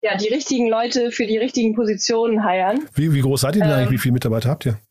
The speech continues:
Speaker 1: wir sind aktuell zwischen sechzig und siebzig.
Speaker 2: Mhm.
Speaker 1: Ähm, genau. Und da ist auch, ja,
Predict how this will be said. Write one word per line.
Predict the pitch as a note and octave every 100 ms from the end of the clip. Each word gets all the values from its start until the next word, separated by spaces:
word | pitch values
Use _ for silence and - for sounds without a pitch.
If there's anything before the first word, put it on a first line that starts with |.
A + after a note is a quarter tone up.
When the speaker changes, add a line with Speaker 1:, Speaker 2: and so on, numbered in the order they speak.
| _ _ _ _
Speaker 1:
wir | A3
sind | G#3+ A3+
aktuell | A3 - C4+ A#3+ A#3
zwischen | B3 A#3 A3
sechzig | A#3+ - B3
und | A3
siebzig. | C4 - E4 F#4+ - -
Speaker 2:
Mhm. | F#2+ G3+ - _ _ _ -
Speaker 1:
Ähm, | A3+ A3 A3 A3 G#3+ A3 _ _ -
genau. | G#3+ F#3+ F#3 F3+ _
Und | G#3+ A3
da | A3+ A3+
ist | A3 -
auch, | A3+ A3+ - _ _ _ _ _
ja, | -